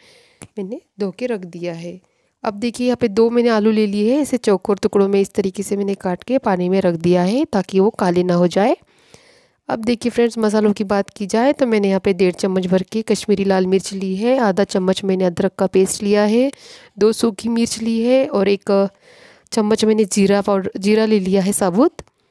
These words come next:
अब यहाँ पे मैंने एक प्याज ले लिया है, इसे इस तरीके से बारीक टुकड़ों में मैंने काट लिया है। इसके बाद में देखिए फ्रेंड्स, मैंने यहाँ पे टमाटर ले लिया है, एक टमाटर है ये,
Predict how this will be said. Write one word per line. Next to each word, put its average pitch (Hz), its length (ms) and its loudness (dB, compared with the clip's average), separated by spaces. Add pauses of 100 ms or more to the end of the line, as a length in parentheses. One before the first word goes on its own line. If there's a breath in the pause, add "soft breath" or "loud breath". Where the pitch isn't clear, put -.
(360 soft breath)
अब 208 100 -4
यहाँ 226 160 4
पे 240 80 4
मैंने 240 180 4
एक 233 160 -2
प्याज 208 260 2
ले 208 100 4
लिया 208 200 2
है, 254 160 4
इसे 233 220 2
इस 202 120 -2
तरीके 196 300 0
से 208 140 0
बारीक 190 300 0
टुकड़ों 196 240 2
में 196 140 2
मैंने 190 220 0
काट 180 340 -2
लिया 190 220 2
है। 262 220 2 (2000)
इसके - 200 -4
बाद 226 200 0
में 240 140 2
देखिए 233 240 0
फ्रेंड्स, 233 300 0
मैंने 220 160 4
यहाँ 214 120 2
पे 247 160 2
टमाटर 208 380 2
ले 196 180 4
लिया 185 240 2
है, 190 200 0
एक 233 320 -4
टमाटर 190 320 0
है 185 160 2
ये, 214 220 2